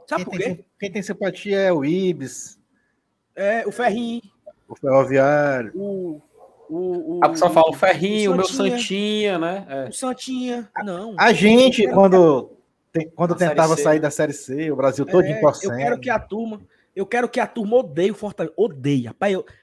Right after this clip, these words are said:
Speaker 1: ô time escroto aquele Fortaleza, rapaz. Você vai pro Castelão ali, é difícil, meu. Os cabas são escroto, e a torcida canta, e os cabas, eu odeio aquele time. Pronto, é você que eu quero. Eu quero que você odeie meu time.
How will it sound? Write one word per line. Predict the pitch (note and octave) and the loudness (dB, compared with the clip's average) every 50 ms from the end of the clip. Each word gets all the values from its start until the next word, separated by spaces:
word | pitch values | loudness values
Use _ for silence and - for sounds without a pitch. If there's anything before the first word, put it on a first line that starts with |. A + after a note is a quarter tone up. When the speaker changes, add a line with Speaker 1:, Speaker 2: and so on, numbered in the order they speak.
| _ _ _ - | _ _ _ 0
Speaker 1:
ô | F3 A3 B3 | 2 2 2
time | - - - B3+ A#3 A#3 B3 | 2 -4 -10 -10 -8 -8 -8
escroto | A#3 - - - _ _ _ _ _ _ _ - - F#3+ E3+ D3+ | -8 -10 -10 -12 _ _ _ _ _ _ _ 0 0 0 0 0
aquele | C#3+ - D3+ D3 | -4 -6 -6 -6
Fortaleza, | C#3 D#3 C#3+ C#3 D3+ C#3 C3 B2+ B2 A2 A2 | -4 -6 -6 -6 -6 -6 -4 -6 -6 -8 -10
rapaz. | G#2 G#2 - G2+ G2 G2 - - _ _ _ _ _ _ _ _ | -14 -18 -18 -20 -20 -20 -20 -20 _ _ _ _ _ _ _ _
Você | - - F#3 | -6 -4 -2
vai | D#3 G3 A3+ A3 | 0 0 0 -2
pro | A#3 - | -2 -6
Castelão | - G#3+ G#3+ - - G#3 G3+ G3+ G3 F3 D3 | -4 -4 -4 -4 -4 -4 -4 -2 -4 -4 -6
ali, | D3 E3+ F#3 F#3+ G3+ | -6 -8 -8 -6 -6
é | G3+ | -6
difícil, | F#3+ F#3 G#3+ - - - D#3+ E3+ F3+ F#3+ F#3+ - - A3 | -6 -6 -10 -12 -8 -6 -2 0 0 0 0 -2 -6 -12
meu. | E3+ D3 | -12 -12
Os | D3+ - | -12 -12
cabas | - E3 F3 F3+ | -12 -12 -12 -10
são | - G3+ G#3+ | -10 -10 -10
escroto, | G3 - - - - D#3 D#3+ D#3+ E3+ F3 E3+ - F3+ E3 D3 _ _ _ _ _ _ _ _ - | -10 -14 -14 -12 -6 -2 0 0 0 -2 -2 -6 -14 -14 -14 _ _ _ _ _ _ _ _ -4
e | F#3+ | -4
a | F#3 | -4
torcida | F#3 - G3+ G3+ G#3 G3+ | -4 -6 -8 -8 -8 -8
canta, | _ - - E3+ F3 F3 F3 F#3 F#3 F#3 F#3+ | _ -8 -6 -4 -2 -2 -2 -2 -2 -4 -6
e | G3 | -6
os | - - | -6 -2
cabas, | - G3 G3 - - - _ - _ _ - | -2 -2 -2 -2 -6 -6 _ -20 _ _ -4
eu | E3 F#3+ | -2 2
odeio | B3+ C4+ G#3 D3+ G3 B3+ | 2 2 2 2 -4 -4
aquele | A#3+ - C#4 C4 B3+ | -4 -4 -4 -8 -6
time. | - - D#3+ B2+ | -8 -8 -10 -10
Pronto, | C3+ - E3 B2+ A2 _ _ _ _ _ | -10 -10 -12 -12 -12 _ _ _ _ _
é | B2+ B2+ | -18 -18
você | C3 A#2+ - E3 | -18 -16 -18 -18
que | D#3+ F3 | -20 -20
eu | |
quero. | _ A2+ F#2 E2+ _ _ | _ -20 -20 _ _ _
Eu | _ _ | _ _
quero | - B2+ A#2 | -16 -16 -14
que | - | -12
você | C#3+ | -10
odeie | C3+ C#3+ D3+ | -10 -10 -10
meu | D#3+ D#3+ | -12 -16
time. | - G#2 F#2+ F#2+ | -18 _ -20 _